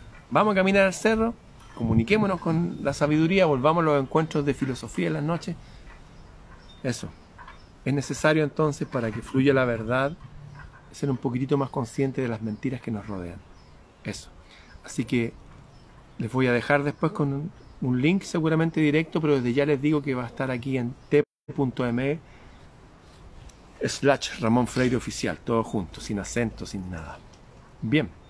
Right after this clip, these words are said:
Y les recuerdo entonces que el veintiuno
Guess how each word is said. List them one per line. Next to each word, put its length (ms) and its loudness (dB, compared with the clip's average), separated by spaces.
Y 540 0
les 240 -2
recuerdo 360 4
entonces 420 0
que 100 0
el 80 2
veintiuno 680 0